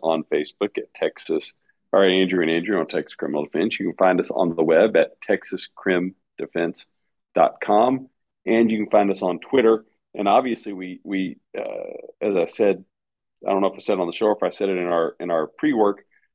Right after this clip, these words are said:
um, I actually put out on our Twitter the other day a question to our, to our fans, um, and got a response, got a response about an episode idea for a podcast.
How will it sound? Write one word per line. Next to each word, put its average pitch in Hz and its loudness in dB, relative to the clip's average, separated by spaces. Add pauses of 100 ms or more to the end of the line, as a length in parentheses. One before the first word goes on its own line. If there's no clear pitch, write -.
(120)
um, 92 0
I 113 2
actually 117 -4
put 113 -4
out 107 0
on 120 -4
our 101 -6
Twitter 107 -6
the 98 -2
other 90 -2
day 98 0 (400)
a 95 -2
question 120 -4 (440)
to 117 0
our, 90 4 (100)
to 107 -2
our 90 2
fans, 127 -2 (520)
um, 92 0 (160)
and 104 -4
got 120 4
a 160 0
response, 160 -4 (160)
got 110 -8
a 117 -4
response 123 -6 (460)
about 104 2
an 107 -6
episode 98 -4 (180)
idea 87 0
for 85 -2
a 80 -4
podcast. 87 -2